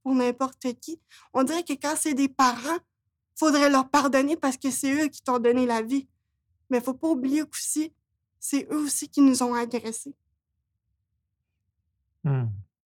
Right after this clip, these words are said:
Speaker 2: Là, aujourd'hui, tu as vraiment donné une leçon, euh, de vie à plein de gens. Parce que souvent, tu le dis, les personnes handicapées, tout le monde pense qu'ils sont chouchoutés, qu'ils sont mis, tu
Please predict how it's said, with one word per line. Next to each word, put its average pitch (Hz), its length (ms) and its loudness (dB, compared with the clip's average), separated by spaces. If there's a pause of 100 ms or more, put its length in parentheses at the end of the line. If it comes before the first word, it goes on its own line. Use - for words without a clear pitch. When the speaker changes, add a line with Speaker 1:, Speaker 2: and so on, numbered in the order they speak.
(680)
Speaker 2:
Là, 139 360 4
aujourd'hui, 135 520 0
tu - 100 -6
as 120 100 4
vraiment 123 440 0
donné 123 480 -2 (420)
une 120 420 0
leçon, 143 600 2 (440)
euh, 120 220 -2
de 113 160 -2
vie 117 280 0
à 113 80 0
plein 123 280 -2
de 113 60 -2
gens. 123 340 -2 (540)
Parce 120 220 -2
que 131 100 2
souvent, 131 800 2
tu 123 120 -6
le 120 200 0
dis, 135 320 -2 (320)
les 120 140 -2
personnes 127 340 -2
handicapées, 123 600 -2
tout 127 140 -6
le 120 40 0
monde 127 300 -2
pense 135 300 -2 (360)
qu'ils - 100 -18
sont 120 160 0
chouchoutés, 139 680 0
qu'ils 139 100 -8
sont 120 200 -2
mis, 131 220 0 (500)
tu 135 140 -2